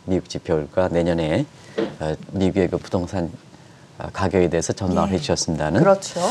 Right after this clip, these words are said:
Speaker 1: 어, 시청자분도, 어, 부동산 가격이 어떻게 될 것이냐 하는 이 대목이 더 큰 관심이 되는 게 아닌가 생각합니다. 어, 증시적인 측면에서 아무래도, 어, 부동산의 이탈 자금이 증시로 유입되면, 어, 향후에 주가 전망을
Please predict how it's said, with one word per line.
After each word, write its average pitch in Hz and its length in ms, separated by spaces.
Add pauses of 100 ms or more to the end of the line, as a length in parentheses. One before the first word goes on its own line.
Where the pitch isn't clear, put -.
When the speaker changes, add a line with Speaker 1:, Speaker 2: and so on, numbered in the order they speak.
(460)
Speaker 1:
어, 92 200
시청자분도, 120 920 (380)
어, 82 60
부동산 104 440
가격이 95 500
어떻게 - 240
될 87 120
것이냐 87 360
하는 85 380 (100)
이 92 120
대목이 90 560 (340)
더 - 160
큰 98 160
관심이 87 400
되는 80 200
게 110 80
아닌가 85 300
생각합니다. - 640 (400)
어, 98 60
증시적인 123 560
측면에서 113 440
아무래도, 104 600 (360)
어, 87 60
부동산의 104 480
이탈 92 280
자금이 92 420
증시로 90 380
유입되면, 85 520 (560)
어, 78 180
향후에 104 600 (500)
주가 - 300
전망을 92 640